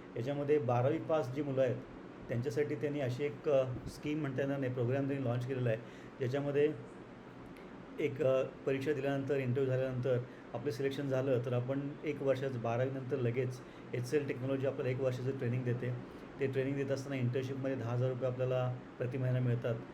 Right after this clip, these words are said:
आणि त्यानंतर तो कम्प्लिशन झाल्यानंतर पुढे Excelमध्येच आपल्याला जॉब मिळतो. साधारण दोन पॉइंट दोन लाख प्रतिवार्षिक या पगाराचा आणि त्याचबरोबर आपण ज्या काही स-, एक अतिशय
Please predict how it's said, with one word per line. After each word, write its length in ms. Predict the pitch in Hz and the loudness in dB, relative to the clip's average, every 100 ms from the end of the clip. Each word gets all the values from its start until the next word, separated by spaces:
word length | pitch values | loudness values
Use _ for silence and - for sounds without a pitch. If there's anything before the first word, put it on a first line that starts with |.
| - - - | -14 -10 -4
आणि 140 | 127 123 | 0 0
त्यानंतर 380 | 135 135 139 143 151 | 0 0 0 0 0
तो 80 | 139 | 0
कम्प्लिशन 460 | 127 120 139 156 | 0 0 -2 -2
झाल्यानंतर 600 | 131 131 135 135 135 139 | 0 2 0 -2 2 2
पुढे 440 | 135 - 131 135 139 - 139 | 2 -2 0 0 0 -2 -6
Excelमध्येच 520 | - 151 147 139 143 | -2 -2 0 2 2
आपल्याला 260 | 127 135 | 2 2
जॉब 200 | 123 123 120 | 2 2 2
मिळतो. 300 | 113 120 123 - - - - - | 0 0 -2 -4 -12 -14 -12 -2
साधारण 340 | 131 131 135 | 2 2 2
दोन 180 | 123 131 | 0 0
पॉइंट 280 | 127 131 131 123 120 | 0 -2 -2 -4 -2
दोन 200 | 131 127 | -2 2
लाख 180 | 120 123 | 2 2
प्रतिवार्षिक 680 | - - 117 127 120 120 123 123 | -2 -4 -2 2 0 0 -4 0
या 200 | 120 120 | 2 2
पगाराचा 540 | 117 117 120 117 117 135 - - - | 2 0 0 0 -2 -4 -8 -14 -6
आणि 200 | 123 135 | -4 0
त्याचबरोबर 460 | 143 139 147 156 151 | 2 2 2 2 2
आपण 300 | 139 151 147 | 2 0 0
ज्या 140 | 147 | 0
काही 240 | 143 151 139 | 2 2 0
स-, 100 | - - | -6 -6
एक 220 | 151 123 127 | -4 -2 -2
अतिशय 420 | 127 127 147 | -2 0 0